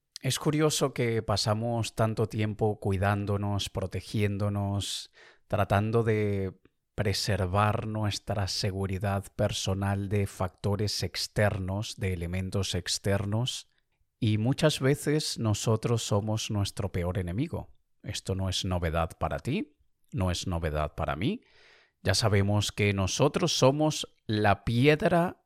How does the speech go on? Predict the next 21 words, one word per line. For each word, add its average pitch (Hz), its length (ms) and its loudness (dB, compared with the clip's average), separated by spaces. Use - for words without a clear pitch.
más 123 340 2
grande 127 880 4
en 107 160 2
el 95 160 0
camino 110 560 2
que 107 160 -2
queremos 101 800 -2
recorrer. - 600 -4
Este 170 300 4
sabotaje 107 880 4
del 98 420 -2
que 92 180 0
hablo 113 560 0
nos 107 340 0
pasa 113 400 4
en 123 140 0
diferentes 107 1200 0
aspectos 101 640 -2
de 104 120 0
nuestra 95 380 -2
vida. 143 400 -4